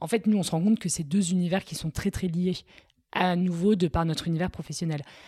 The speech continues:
Après, je pense que oui, euh, vis-à-vis de certaines typologies de personnes, on peut peut-être manquer de crédibilité. Au-delà du fait d'être une femme, je pense que c'est plutôt le fait d'avoir quatre enfants et le fait de dire, par exemple, euh,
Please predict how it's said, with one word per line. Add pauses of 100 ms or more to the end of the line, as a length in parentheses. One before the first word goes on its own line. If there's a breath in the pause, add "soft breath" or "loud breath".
(140 loud breath)
Après,
je
pense
que
oui,
euh,
vis-à-vis
de
certaines (920)
typologies
de
personnes,
on
peut
peut-être
manquer
de
crédibilité. (560 loud breath)
Au-delà
du
fait
d'être
une
femme,
je
pense
que
c'est
plutôt
le
fait
d'avoir
quatre
enfants (400 loud breath)
et
le
fait
de
dire,
par
exemple,
euh,